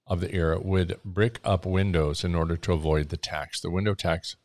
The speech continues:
was originally levied in lieu of an income tax, which was strongly opposed as the people saw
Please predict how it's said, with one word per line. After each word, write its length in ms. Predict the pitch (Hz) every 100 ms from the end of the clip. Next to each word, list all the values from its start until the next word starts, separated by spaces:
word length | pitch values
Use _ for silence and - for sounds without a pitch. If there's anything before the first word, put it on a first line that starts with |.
| _ _ _ _
was 300 | 90 87 87
originally 680 | - 92 101 95 104 101 95 -
levied 600 | 90 82 90 92 80 80
in 220 | - 80
lieu 300 | 87 95 95
of 240 | - 82
an 80 | 82
income 340 | 98 101 80 76
tax, 380 | - - - - _
which 180 | 90 -
was 100 | 87
strongly 400 | - 120 123 101
opposed 460 | 87 92 90 85
as 140 | 87 -
the 80 | 85
people 320 | 90 85 85
saw 320 | - 80